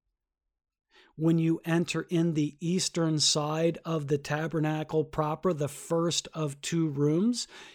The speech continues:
you'll notice before you enter, there is a curtain that looks very much like the curtain that serves as the entrance to the outer court.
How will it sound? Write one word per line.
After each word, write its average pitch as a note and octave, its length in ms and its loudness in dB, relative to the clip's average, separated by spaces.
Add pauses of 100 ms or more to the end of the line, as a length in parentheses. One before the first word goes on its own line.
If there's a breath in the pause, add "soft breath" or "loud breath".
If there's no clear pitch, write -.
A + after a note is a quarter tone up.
you'll D#3+ 240 4
notice D#3+ 380 4
before E3+ 500 0
you D#3+ 220 2
enter, D#3+ 420 0
there D#3 220 2
is D#3 180 0
a D3+ 200 2 (320 loud breath)
curtain F3+ 540 0
that D#3+ 220 -4
looks E3+ 240 -2
very D3 480 0
much D3 400 -2
like D3 320 -2
the F3 100 0
curtain D3+ 520 -2 (260 loud breath)
that D#3 140 0
serves D#3 500 2
as D#3+ 320 -2
the D#3 220 -2
entrance D3+ 540 -2
to C#3 300 -2
the D3 260 0 (1040)
outer D3+ 280 0
court. D3+ 540 -2